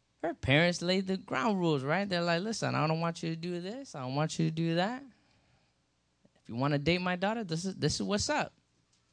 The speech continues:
How many of y'all parents have done that, right? Yeah? Some of y'all have done that? These are the ground rules. Okay. I'm setting the ground rules right now. Alina, listen. <laughs>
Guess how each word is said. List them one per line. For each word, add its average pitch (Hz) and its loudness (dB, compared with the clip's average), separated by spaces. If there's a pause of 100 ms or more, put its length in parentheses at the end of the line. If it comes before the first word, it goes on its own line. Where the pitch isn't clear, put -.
(3000)
How 147 0
many 180 2
of 180 4
y'all 175 0
parents 170 2
have 147 -4
done 160 2
that, 127 0
right? 139 -2 (140)
Yeah? 147 -4 (260)
Some 135 -6
of 147 -4
y'all 156 0
have 156 -4
done 160 -2
that? 180 -6
These 202 0
are 208 4
the 196 -2
ground 214 4
rules. 147 4 (380)
Okay. 160 -8 (960)
I'm - 2
setting 151 4
the 156 4
ground 190 10
rules 208 8
right 254 2
now. 127 2
Alina, 170 2
listen. - 0 (640)
<laughs> - -4